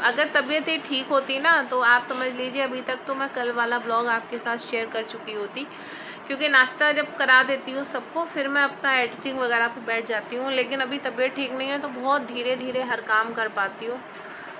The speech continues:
थोड़ी सी दिक्कत है इस समय। और देखते हैं अभी कब तक ठीक हो पाती है। अभी आज की दवाई और है मेरी खाने के लिए, तीन दिन के लिए बोला है कि तीन दिन के लिए दवाई खानी है और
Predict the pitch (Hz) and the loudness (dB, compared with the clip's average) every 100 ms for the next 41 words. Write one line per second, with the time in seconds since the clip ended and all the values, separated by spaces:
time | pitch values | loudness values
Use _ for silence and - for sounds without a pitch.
0 | 240 240 247 269 233 226 254 247 254 233 | 0 0 -2 -4 -6 -2 -2 -2 -2 -2
1 | 233 220 220 262 320 - - - - - | -2 -8 -4 -6 -6 -14 -16 -14 -14 -4
2 | 220 220 220 226 233 240 247 320 311 277 | 0 0 0 -4 -2 -4 -2 -2 0 0
3 | 285 269 240 262 262 240 226 226 208 208 | -2 -6 -4 -4 -4 -6 -4 -2 -4 -4
4 | 240 254 254 233 233 - 175 233 226 233 | -4 0 4 4 4 -4 -4 -2 0 0
5 | 220 202 208 208 208 220 202 196 202 208 | 0 -2 -4 -8 -8 -6 -4 -6 -10 -10
6 | 214 247 - - - - - - 269 277 | -8 -8 -10 -14 -12 -12 -10 -4 -2 0
7 | 277 277 269 269 240 240 233 247 254 240 | 0 0 0 0 0 2 2 2 -2 -6
8 | 233 233 226 226 240 233 226 214 208 226 | -4 -2 -4 -2 -2 0 0 2 0 -2
9 | 240 220 220 254 269 240 - - 214 208 | -2 -2 -2 -4 -4 -6 -10 -4 -2 -2
10 | 208 214 | -4 -6